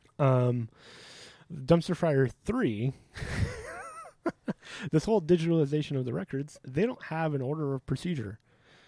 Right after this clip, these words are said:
Um, what I'm supposed to do is get the paper record, uh, figure out what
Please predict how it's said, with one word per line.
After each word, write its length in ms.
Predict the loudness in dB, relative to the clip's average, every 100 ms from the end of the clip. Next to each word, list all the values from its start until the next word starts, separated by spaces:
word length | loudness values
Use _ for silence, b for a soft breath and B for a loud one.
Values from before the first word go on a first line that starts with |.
| b b b -2
Um, 460 | 2 2 0 -4 -12 -14 -14 -16 -8
what 280 | 2 4 4
I'm 160 | 2
supposed 300 | 2 0 0
to 80 | -4
do 540 | -2 0 2 2 0 -6 -6
is 280 | -2 -2 -2
get 140 | -4 -4
the 80 |
paper 380 | -2 -2 -2 -2
record, 480 | 0 -2 -4 -8 -10 _ _ _ _ B B B B B _ -6
uh, 240 | -4 -4
figure 320 | -2 -2 0
out 120 | -2
what 240 | 0 -2